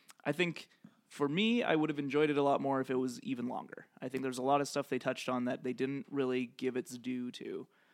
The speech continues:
Um, but the performances are great. Uh, the animation is beautiful. And, uh, a lot of great stuff to think about. And there's a, a delightful sequence in the middle of the movie that is, uh,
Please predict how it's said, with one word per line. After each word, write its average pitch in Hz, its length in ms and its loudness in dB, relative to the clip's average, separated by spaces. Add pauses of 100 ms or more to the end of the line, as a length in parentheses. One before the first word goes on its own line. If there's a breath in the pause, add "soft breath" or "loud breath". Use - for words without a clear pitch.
(200 soft breath)
Um, 117 540 -6 (580)
but 127 200 0
the 131 100 0
performances 156 560 -2
are 139 80 -2
great. 135 360 0 (340)
Uh, 120 520 -2
the 120 560 -4 (140)
animation 127 460 -6
is 120 100 -8
beautiful. 123 500 -6 (640 soft breath)
And, 120 320 -2
uh, - 20 0
a 120 160 0
lot 160 140 4
of 185 60 -4
great 180 140 0
stuff 180 160 -4
to 156 60 -16
think 170 180 -4
about. - 260 -8 (100)
And 123 140 -6
there's 123 220 -6
a, 127 340 0
a 131 100 -4
delightful 156 500 -4
sequence 135 440 -4
in 127 60 -10
the 123 60 -4
middle 120 180 -4
of 120 60 -4
the 120 60 -6
movie 120 240 -4
that 104 200 -8
is, 110 380 -12
uh, 110 240 -10